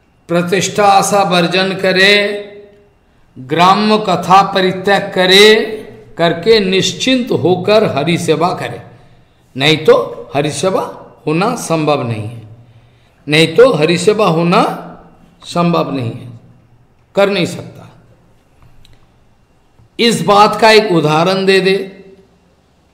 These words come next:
याद है श्रील सनातन गोसाई पाद को जेल खाने में डाल दिया राजा ने,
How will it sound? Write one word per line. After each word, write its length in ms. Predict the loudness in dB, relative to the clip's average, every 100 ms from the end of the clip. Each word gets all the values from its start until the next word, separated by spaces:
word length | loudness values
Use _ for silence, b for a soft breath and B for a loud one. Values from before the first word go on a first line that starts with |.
| _ _ _ 0
याद 360 | 2 4 2
है 480 | 2 0 -2 -12 -20 -20 _ _ _ _ _ _
श्रील 320 | -2 2 2
सनातन 600 | 2 0 0 0 0 -2
गोसाई 400 | 0 0 -2 -2
पाद 400 | 0 2 2 2
को 520 | 2 6 6 6 2 -4 -16 -20 -20 _ _ _ _ _ -16
जेल 420 | -4 4 4 4
खाने 360 | 0 0 0 2
में 180 | 2 4
डाल 240 | 2 2
दिया 400 | 2 4 4 0 -8 -16 -20 _ _ _ _ _ _ _ -6
राजा 460 | 0 0 2 2
ने, 440 | 2 2 0 -8